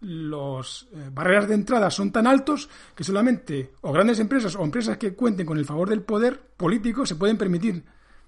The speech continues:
operar en ese mercado. Luego, eliminas la competencia, es decir, eliminas a empresas honestas,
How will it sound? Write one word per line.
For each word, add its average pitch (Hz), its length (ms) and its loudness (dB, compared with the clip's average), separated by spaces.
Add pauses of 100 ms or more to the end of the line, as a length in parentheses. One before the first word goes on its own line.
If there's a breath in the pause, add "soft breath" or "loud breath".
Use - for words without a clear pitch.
operar 185 380 4
en 170 80 0
ese 151 160 0
mercado. 147 500 0 (340 loud breath)
Luego, 165 260 4
eliminas 175 360 0
la 220 100 0
competencia, 214 600 0
es 214 100 -2
decir, 196 260 -2
eliminas 202 520 8
a 175 80 -4
empresas 190 480 2
honestas, 170 760 2